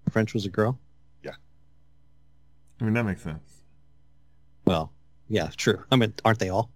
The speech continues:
Speaker 3: <laughs> Well, uh, so, well, th-, that has nothing to do with what <laughs> we're discussing today.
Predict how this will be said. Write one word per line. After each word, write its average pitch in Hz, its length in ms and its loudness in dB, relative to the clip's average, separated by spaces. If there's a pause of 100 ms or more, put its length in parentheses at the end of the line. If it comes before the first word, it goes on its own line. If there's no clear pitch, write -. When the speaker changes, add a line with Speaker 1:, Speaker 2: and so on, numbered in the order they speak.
(100)
Speaker 3:
<laughs> 123 100 -8 (720)
Well, 131 180 -2
uh, 120 80 -12 (140)
so, - 540 -4 (840)
well, 113 140 -2 (220)
th-, 127 240 0
that 147 160 10
has 160 200 6
nothing 120 480 4 (540)
to 120 100 0
do 107 200 -6
with 98 180 -10
what 107 260 -4
<laughs> - 40 -8
we're 113 100 2
discussing 98 500 -6
today. 87 360 -8